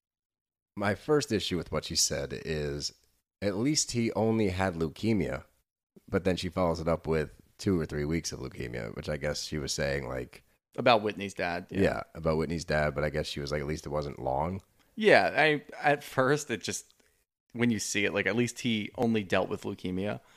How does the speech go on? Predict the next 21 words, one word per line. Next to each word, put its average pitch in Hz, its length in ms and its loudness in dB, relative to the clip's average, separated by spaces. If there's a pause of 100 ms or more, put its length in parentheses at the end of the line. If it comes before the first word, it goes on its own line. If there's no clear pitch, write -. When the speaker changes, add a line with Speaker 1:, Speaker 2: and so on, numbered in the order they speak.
(160)
Speaker 1:
Yeah, 143 280 4
it's 113 80 6
Speaker 2:
was, 104 220 8
Speaker 1:
what 107 60 4
Speaker 2:
like, 107 120 2
funny, 110 300 4
but 107 180 4
I 110 120 6
think 104 160 -4
that 98 100 2
was, 95 140 -2
like, 92 100 -4
the 95 80 -6
cutoff 95 360 -2
for - 60 -14
the 90 80 -6
subtitle, 90 380 -4
and 90 100 -4
then 90 80 -2
it 90 60 -4
went 90 220 -6